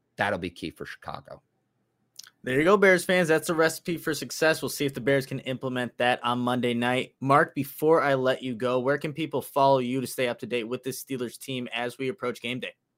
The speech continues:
Speaker 1: Appreciate that. And thank you so much, Nicholas, for having me on. Uh, I am at M D Bergen on pretty much any social media platform, Twitter, Facebook,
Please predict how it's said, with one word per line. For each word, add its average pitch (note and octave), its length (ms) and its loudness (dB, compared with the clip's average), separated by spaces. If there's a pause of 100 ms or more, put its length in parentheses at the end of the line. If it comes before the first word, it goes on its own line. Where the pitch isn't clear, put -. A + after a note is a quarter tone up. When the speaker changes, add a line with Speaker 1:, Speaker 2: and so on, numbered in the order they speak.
(640)
Speaker 1:
Appreciate G#2 540 -2
that. G2+ 240 2
And G#2 120 -10
thank C#3 220 2
you C3+ 60 -2
so B2 160 -4
much, A2+ 240 -2
Nicholas, G2+ 340 -4
for F#2 140 -6
having F2+ 360 -2
me F2 200 -4
on. F2 440 -4
Uh, F2+ 300 -2
I A#2+ 120 0
am C3 180 0
at A#2+ 200 -4
M C3 240 0
D A#2+ 200 -4
Bergen G#2 520 -2
on G2+ 140 -4
pretty G#2 240 -8
much G2+ 220 -6
any G2 160 -6
social F#2+ 340 -8
media F2+ 260 -6
platform, B2 600 -2
Twitter, A#2 380 -2
Facebook, G#2+ 480 -6